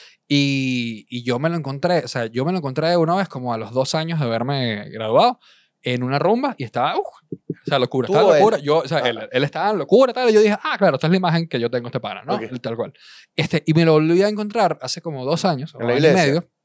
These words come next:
Speaker 1: No.
Speaker 2: <laughs>
Speaker 1: Me lo encontré otra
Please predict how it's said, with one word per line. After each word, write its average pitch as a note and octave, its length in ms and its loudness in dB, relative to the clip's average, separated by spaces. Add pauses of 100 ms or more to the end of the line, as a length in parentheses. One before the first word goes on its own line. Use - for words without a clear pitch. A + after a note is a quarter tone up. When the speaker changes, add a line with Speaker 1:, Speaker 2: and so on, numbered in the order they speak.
(580)
Speaker 1:
No. B2+ 380 -4 (340)
Speaker 2:
<laughs> - 480 -12
Speaker 1:
Me C#3 100 0
lo D#3 100 2
encontré D3 340 0
otra E3+ 200 4